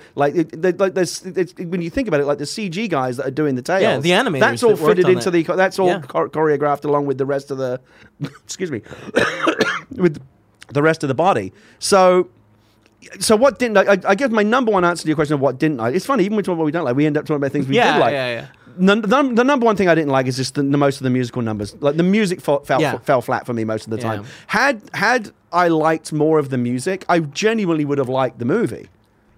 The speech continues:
Speaker 1: 'Cause that, I mean, a mu-, the number one thing that a musical <laughs> needs to do is have good music.
Speaker 2: Good music,
Speaker 1: And
Speaker 2: and
Speaker 1: obviously it has music that a lot of people like, otherwise it wouldn't have been a, a,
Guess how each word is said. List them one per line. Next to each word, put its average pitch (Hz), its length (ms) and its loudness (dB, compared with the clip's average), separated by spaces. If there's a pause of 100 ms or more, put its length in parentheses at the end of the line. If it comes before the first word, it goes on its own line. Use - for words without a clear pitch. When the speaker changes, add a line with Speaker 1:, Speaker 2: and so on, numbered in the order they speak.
(300)
Speaker 1:
'Cause 160 140 0
that, 180 120 4
I 175 60 4
mean, 175 140 2
a 165 60 0
mu-, 185 260 0
the 175 100 2
number 214 380 2
one 180 240 0
thing 180 240 -2
that 147 100 -2
a 131 40 -4
musical 147 420 -2
<laughs> 135 80 2
needs 131 160 -4
to 151 100 0
do 147 100 -2
is 143 120 0
have 131 200 -2
good 156 140 -2
music. 247 300 4
Speaker 2:
Good 202 80 -4
music, 220 400 -4
Speaker 1:
And 156 80 0
Speaker 2:
and 247 120 4
Speaker 1:
obviously 302 340 0
it 196 100 2
has 208 200 0
music 190 340 -2
that 180 100 0
a - 20 -4
lot 180 160 2
of 175 60 -4
people 160 240 -2
like, 226 240 -2
otherwise 156 400 2
it 151 100 -8
wouldn't 156 200 -2
have 135 100 -4
been 151 180 2
a, 143 60 2
a, 139 240 -6